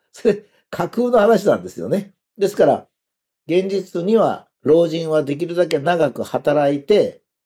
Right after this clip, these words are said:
若い人の負担を減らさなきゃ。若い人は、若い、非常に貴重な人生の時間を過ごしてるわけですからね。ですからやっぱり若い人に楽しい時間を作るってことも、年取った人の役割なんですよ。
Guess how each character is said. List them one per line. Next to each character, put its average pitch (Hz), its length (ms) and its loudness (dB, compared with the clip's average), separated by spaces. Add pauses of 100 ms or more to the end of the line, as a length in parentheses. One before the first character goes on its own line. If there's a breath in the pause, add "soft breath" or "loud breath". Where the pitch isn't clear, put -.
若 151 320 0
い 135 60 2
人 123 260 -2
の 156 260 0
負 - 140 -20
担 135 260 0
を 170 260 -2 (120)
減 120 100 -2
ら 160 100 2
さ 202 140 0
な 233 200 4
き 123 140 0
ゃ。 87 160 -12 (440)
若 180 280 -2
い 185 80 2
人 220 220 0
は、 156 400 2 (240)
若 160 340 0
い、 156 320 0
非 127 100 -8
常 165 220 4
に 160 100 -10
貴 - 180 -10
重 185 180 4
な 190 360 0
人 160 260 -4
生 127 220 2
の 110 160 -4
時 120 120 -6
間 143 240 2
を 143 40 0
過 185 120 -2
ご 233 100 6
し 208 80 -6
て - 60 0
る 113 80 2
わ 104 40 0
け 196 60 -4
で - 80 -8
す - 80 -20
か - 80 -10
ら 110 100 -12
ね。 202 260 -4 (400)
で 202 80 -10
す 190 60 -14
か 196 100 2
ら 156 60 6
や 151 80 6
っ 170 40 -4
ぱ 214 80 -2
り - 60 4
若 143 260 0
い 220 60 0
人 175 160 -4
に 160 140 -8
楽 147 260 -4
し 185 220 -2
い 135 40 -2
時 127 100 -2
間 151 260 4
を 160 240 0 (420)
作 - 180 0
る 196 80 2
っ - 20 -6
て - 220 -4
こ 151 120 2
と 214 120 4
も、 143 300 -2 (500)
年 147 160 -6
取 226 100 -2
っ - 20 -6
た 175 100 2
人 170 140 -4
の 135 100 2
役 131 260 0
割 202 160 4
な 214 140 2
ん 160 60 -6
で 104 80 -8
す - 140 -20
よ。 - 120 -20